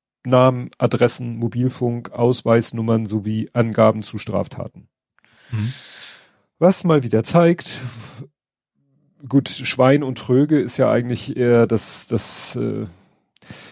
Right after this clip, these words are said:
Speaker 1: das passt hier nicht so ganz, ne? Es, irgendwie ist einer an die Daten gekommen.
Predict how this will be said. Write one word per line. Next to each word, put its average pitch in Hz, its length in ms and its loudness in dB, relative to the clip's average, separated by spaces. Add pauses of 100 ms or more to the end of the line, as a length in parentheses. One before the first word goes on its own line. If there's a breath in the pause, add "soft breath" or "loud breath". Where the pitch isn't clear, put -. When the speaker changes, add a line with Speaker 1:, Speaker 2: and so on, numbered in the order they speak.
(140 loud breath)
Speaker 1:
das - 360 -4
passt 120 300 2
hier 117 100 6
nicht 117 140 0
so - 100 -12
ganz, - 420 -2
ne? 165 140 2
Es, - 320 -2 (720 loud breath)
irgendwie 151 440 2
ist - 140 -4
einer 127 240 2
an 117 80 2
die 107 80 -2
Daten 107 300 4
gekommen. 139 320 0